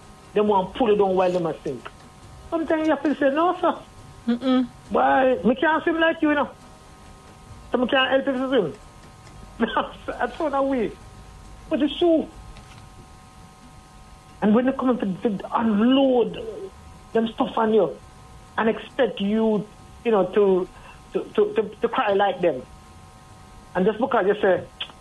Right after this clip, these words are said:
Speaker 1: "Well, um, I don't see it that way," then the man so vexed with you.
Speaker 2: Vexed with you, get cross, angry, and miserable.
Speaker 1: Yeah, yeah.
Speaker 2: <laughs>
Speaker 1: And the pastor curse you too.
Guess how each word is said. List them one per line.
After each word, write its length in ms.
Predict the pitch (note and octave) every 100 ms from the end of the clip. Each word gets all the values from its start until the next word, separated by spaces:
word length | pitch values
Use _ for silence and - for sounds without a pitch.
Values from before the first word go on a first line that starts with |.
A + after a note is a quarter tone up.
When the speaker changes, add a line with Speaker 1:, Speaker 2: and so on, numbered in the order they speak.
| - -
Speaker 1:
"Well, 400 | C#4+ C#4+ C#4 C4 - - - - - - - - - -
um, 540 | B3 A#3+ A#3 A3+ G#3 G3+
I 120 | A3+
don't 200 | B3 A#3+ A#3+
see 80 |
it 60 | A#3+
that 200 | G3 F#3+
way," 220 | D#3 A2+ - - - - - - - - - - F3+
then 180 | G#3
the 60 | G3+
man 220 | F#3+ D#3+ F#3+
so 120 | F3
vexed 280 | E3+ F3+ E3+
with 140 | C#3
you. 80 | A#2
Speaker 2:
Vexed 360 | C#3+ A3 - B3
with 100 | A3+
you, 120 | G3+
get 220 | G#3 G3
cross, 340 | - A3 G#3
angry, 300 | A3 G#3+ G3+ G#3+
and 160 | A3+
miserable. 560 | A#3+ G3 G3+ D3+ F3 E3 - E3+ -
Speaker 1:
Yeah, 280 | C#4+ C4+ C4+
yeah. 120 | B3 A#3+ - G4 - -
Speaker 2:
<laughs> 80 | D#4 - -
Speaker 1:
And 360 | A3+ C#4+ C#4+
the 60 | D#4+
pastor 320 | C#4+ A#3 C#4+ C#4
curse 200 | D4 C#4+
you 60 | C#4
too. 180 | C#4+